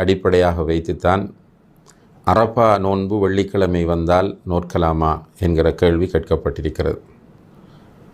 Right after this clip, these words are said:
அந்த ஹதீஸிலே ரசூல் ஸல்லல்லாஹு அலைஹி வஸல்லம் அவர்கள் வெள்ளிக்கிழமை தனியாக அதனுடைய சிறப்பை கருத்தில் கொண்டு நோன்பு பிடிப்பதை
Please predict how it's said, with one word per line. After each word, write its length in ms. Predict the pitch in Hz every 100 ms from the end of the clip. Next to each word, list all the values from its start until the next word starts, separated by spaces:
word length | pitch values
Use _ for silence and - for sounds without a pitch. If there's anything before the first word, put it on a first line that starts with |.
| - -
அந்த 120 | 107 113
ஹதீஸிலே 480 | 110 117 127 123 113 104
ரசூல் 240 | 92 110
ஸல்லல்லாஹு 340 | 107 101 101 95
அலைஹி 120 | 92
வஸல்லம் 260 | - 92 87
அவர்கள் 340 | 85 82 98 95 - _ _ _ _ _ _ _ _ _ 98
வெள்ளிக்கிழமை 680 | 107 120 120 113 107 101 98
தனியாக 460 | 98 98 101 95 90 92 82 - _ _ -
அதனுடைய 460 | 90 95 92 90 87 87
சிறப்பை 400 | 98 101 98 95 -
கருத்தில் 420 | 87 87 90 82
கொண்டு 260 | 90 82 80 82 - - _ - 90
நோன்பு 280 | 92 95 92
பிடிப்பதை 440 | 92 87 87 85